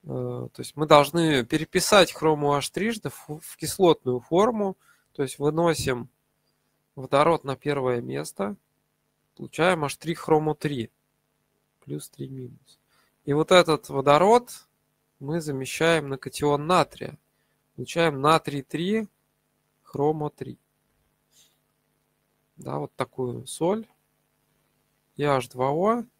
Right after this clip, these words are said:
Но вода улетучится в виде пары и не успеет с этой частицей прореагировать. Три и три, да, у нас получается. Вот, то есть, э, вот такая вот реакция при сплавлении проходит.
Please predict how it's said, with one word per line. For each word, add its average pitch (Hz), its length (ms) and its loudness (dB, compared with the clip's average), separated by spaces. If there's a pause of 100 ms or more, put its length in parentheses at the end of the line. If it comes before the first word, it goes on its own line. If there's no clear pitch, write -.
(260)
Но 160 300 -2 (160)
вода 160 520 6
улетучится 156 680 -4
в 127 80 -8
виде 135 200 -8
пары 214 360 4
и 135 40 -6
не 135 100 -8
успеет 165 640 -4 (640)
с - 100 -18
этой 135 220 -10
частицей - 560 -12
прореагировать. 135 1000 -10 (140)
Три 165 240 -10
и - 140 -14
три, - 280 -20
да, - 140 -20
у 156 100 -20
нас - 300 -20
получается. - 400 -20 (760)
Вот, 165 280 0
то 143 80 -2
есть, - 260 -6
э, 143 200 2
вот 135 180 -4
такая 156 340 4
вот 139 160 -2
реакция 165 500 2
при 156 180 -6
сплавлении 156 680 4
проходит. - 560 -16